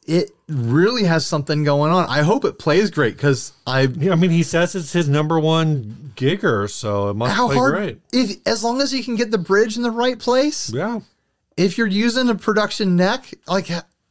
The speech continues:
Speaker 1: it's a piece of wood with a neck and a bridge.
Speaker 2: Yeah.
Speaker 1: Like, how bad can you screw it up? Like, th-, that's as much encouragement as anyone can get. Like,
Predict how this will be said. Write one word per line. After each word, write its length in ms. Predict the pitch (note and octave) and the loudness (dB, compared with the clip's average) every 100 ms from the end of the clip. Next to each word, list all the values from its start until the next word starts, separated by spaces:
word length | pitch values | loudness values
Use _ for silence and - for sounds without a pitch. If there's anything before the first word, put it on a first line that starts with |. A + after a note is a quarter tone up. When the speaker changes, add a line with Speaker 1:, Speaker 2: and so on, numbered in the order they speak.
| _ _ | _ _
Speaker 1:
it's 180 | G#3+ A#3 | -2 -2
a 40 | G#3+ | 0
piece 240 | C4+ C4+ | 0 2
of 140 | B3+ | 0
wood 360 | G3+ D#4 D#4 F3 | 0 0 0 -2
with 160 | F#3 F#3 | -2 0
a 40 | |
neck 220 | G#3+ A#3 C4 | 0 0 0
and 100 | B3+ | -2
a 40 | |
bridge. 560 | A3 D#4+ D4+ C3+ - A2+ | 0 0 0 -2 -8 -8
Speaker 2:
Yeah. 240 | F#2+ G2 - _ _ _ E3+ | -8 -10 -14 _ _ _ -2
Speaker 1:
Like, 140 | - | -2
how 200 | E3 C4+ | 0 0
bad 380 | A#3+ G#3 A3+ A#3+ | 2 0 0 0
can 80 | A#3 | 0
you 100 | G#3+ | 0
screw 240 | - A3 | 0 2
it 60 | C4 | 2
up? 120 | A#3 | 0
Like, 140 | F#3 | -2
th-, 220 | F3+ F3 D#3+ | 0 -2 0
that's 280 | G3 A3 | -2 0
as 160 | A3+ F#3 | -2 0
much 420 | F#3 F3 - - F3+ | 2 0 -4 -8 -2
encouragement 560 | D#3 F3+ F#3+ E3 E3+ | 0 2 2 2 0
as 140 | D3 D#3+ | 2 0
anyone 280 | E3+ E3 | 0 0
can 160 | C#3+ C#3 | -2 -2
get. 200 | D#3 | 0
Like, 100 | C3 | 0